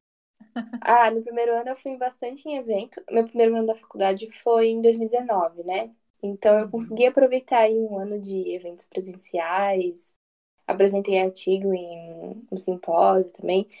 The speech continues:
Speaker 2: Fiz iniciação científica. Mas, nossa, era
Speaker 1: Legal.
Speaker 2: tipo,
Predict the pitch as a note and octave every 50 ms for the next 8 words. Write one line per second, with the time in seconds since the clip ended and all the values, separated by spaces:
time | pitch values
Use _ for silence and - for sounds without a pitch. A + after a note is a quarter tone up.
0 | - _ _ - - A3 A#3+ B3 B3+ B3 A#3+ - - A3+ A3+ - G#3+ G#3 G#3 -
1 | F#3+ F#3 F#3+ - - - F#3+ G3+ A3 A3+ A3 - - - G3 G3 G3 _ _ _
2 | _ _ _ _ _ _ - G3 G#3 A3 A3+ A3+ A#3 A3+ A3 G#3+ C4+ A3 F#3 F#3
3 | F#3 - - - - G#3 G#3 G#3 G3+ G3 F#3+ F#3 F3+ F#3